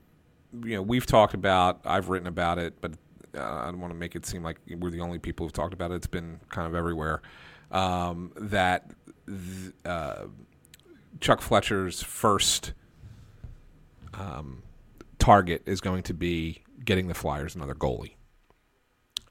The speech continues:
And it's certainly something that, um, he's been looking around the league. Um, I had heard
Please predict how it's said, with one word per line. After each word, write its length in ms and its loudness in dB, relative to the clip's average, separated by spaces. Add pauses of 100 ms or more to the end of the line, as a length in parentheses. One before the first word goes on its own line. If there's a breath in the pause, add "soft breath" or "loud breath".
And 720 0 (460 loud breath)
it's 180 -2
certainly 440 4
something 580 -2
that, 400 0 (220)
um, 340 -8
he's 300 -4
been 220 -4
looking 240 -4
around 300 -2
the 100 -6
league. 480 6 (440 loud breath)
Um, 340 -4
I 140 0
had 220 -4
heard 440 -4